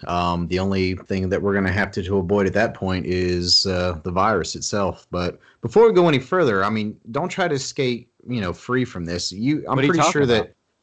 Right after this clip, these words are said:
Speaker 1: well, I'm pretty sure you owe me a speech because we had our prop bet last week. And, of course, we made three prop bets, and you only won one of them, and I won two, which means I'm the winner, you're the loser,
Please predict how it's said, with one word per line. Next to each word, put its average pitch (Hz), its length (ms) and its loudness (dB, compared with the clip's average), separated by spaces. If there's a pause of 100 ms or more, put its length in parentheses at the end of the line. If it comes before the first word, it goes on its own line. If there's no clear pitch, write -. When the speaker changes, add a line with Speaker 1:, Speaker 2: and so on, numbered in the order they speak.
(320)
Speaker 1:
well, 135 280 -2
I'm - 120 -4
pretty 196 180 2
sure 156 160 -2
you 151 180 4
owe 139 80 6
me 104 140 0
a 85 40 -4
speech - 540 -8
because 90 340 -6
we 98 140 -2
had 117 140 0
our 156 80 2
prop 151 340 0
bet 87 200 -4
last 80 320 -6
week. 82 260 -10 (540)
And, 92 480 0
of 87 60 -10
course, 110 240 -2
we 107 80 -4
made 101 220 -4
three 131 160 2
prop 143 320 0
bets, 107 480 -4 (160)
and 101 840 -4 (160)
you 127 400 4
only 120 160 2
won 120 220 2
one 135 160 4
of 110 80 2
them, 101 140 -2
and 101 80 2
I 107 40 2
won 101 220 0
two, 101 260 -4
which 85 220 -6
means 92 640 -4 (180)
I'm 90 180 -2
the 156 80 4
winner, 113 480 2 (460)
you're 85 240 -2
the 147 80 0
loser, 92 600 0